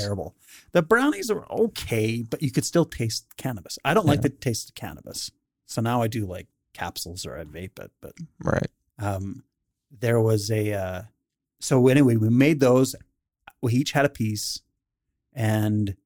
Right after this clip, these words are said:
Speaker 1: you know, after, again, after an hour, nothing happened. So I'm like, "Oh, I'll have a-, another brownie."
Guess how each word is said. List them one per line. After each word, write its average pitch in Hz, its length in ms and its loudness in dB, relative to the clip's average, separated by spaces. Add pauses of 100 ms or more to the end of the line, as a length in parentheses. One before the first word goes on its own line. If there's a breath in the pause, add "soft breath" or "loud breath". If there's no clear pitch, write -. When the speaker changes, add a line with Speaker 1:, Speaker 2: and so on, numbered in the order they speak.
(320)
Speaker 1:
you 120 80 -2
know, 113 80 2
after, 104 260 0
again, 104 200 -2
after 104 240 -2
an 98 100 -6
hour, 92 460 -4
nothing 110 340 0
happened. 95 520 -4
So - 100 -8
I'm 95 60 -4
like, 101 180 -2
"Oh, 123 80 4
I'll 98 60 2
have 107 180 0
a-, 95 200 -4
another 98 240 -2
brownie." 95 440 -8